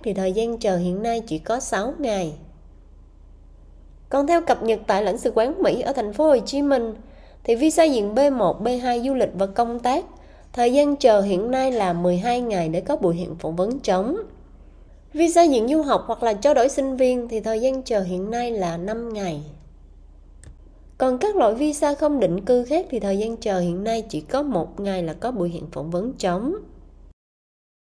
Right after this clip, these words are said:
Điệp cảm ơn cô chú và các anh chị đã xem qua video clip này. Cô chú và các anh chị xem video clip nhớ bấm nút like, thích, subscribe, đăng ký để ủng hộ kênh của Điệp nha. Và cũng như là bấm nút share để nhiều người biết thêm về thông tin này.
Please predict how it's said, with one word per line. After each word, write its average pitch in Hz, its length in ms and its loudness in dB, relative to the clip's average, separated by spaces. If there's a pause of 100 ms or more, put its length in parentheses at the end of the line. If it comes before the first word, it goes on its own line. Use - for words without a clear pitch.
(1500)
Điệp 254 80 0
cảm 302 220 4
ơn 294 140 2
cô 285 140 2
chú 311 280 -2
và 254 140 2
các - 160 -2
anh 269 160 0
chị 196 200 0
đã 202 160 -4
xem 240 300 -2
qua 233 180 2
video 226 280 -2
clip 262 360 -4
này. 202 260 0 (760)
Cô 294 100 4
chú 339 180 0
và 269 160 4
các 311 180 0
anh 269 180 -2
chị 208 160 0
xem 254 300 -2
video 254 220 2
clip 294 360 0
nhớ 269 180 0
bấm 269 260 0
nút 330 220 -2
like, 302 380 2
thích, 339 180 -2
subscribe, - 420 -2
đăng 269 200 -4
ký 262 280 2
để 233 80 0
ủng 240 160 -2
hộ 190 220 -2
kênh 269 280 -4
của 185 120 -4
Điệp 180 220 -2
nha. 254 240 -2 (760)
Và 240 100 6
cũng 233 220 -2
như 294 140 2
là 269 100 2
bấm 285 320 0
nút 330 180 0
share 277 220 2
để 269 100 0
nhiều 247 200 0
người 208 220 0
biết 254 200 -4
thêm 262 220 4
về 233 80 -2
thông 254 180 -4
tin 254 200 0
này. 208 260 0